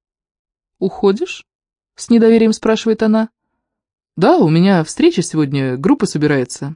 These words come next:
«Мгм. Значит, это никакая не тайна».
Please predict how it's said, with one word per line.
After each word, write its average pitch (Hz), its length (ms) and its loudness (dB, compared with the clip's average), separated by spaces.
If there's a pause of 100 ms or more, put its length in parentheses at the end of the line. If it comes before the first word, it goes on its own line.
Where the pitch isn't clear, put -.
(140)
«Мгм. 180 680 -4 (960)
Значит, 190 360 0
это - 120 -4
никакая 196 380 2
не 190 140 2
тайна». 131 580 -4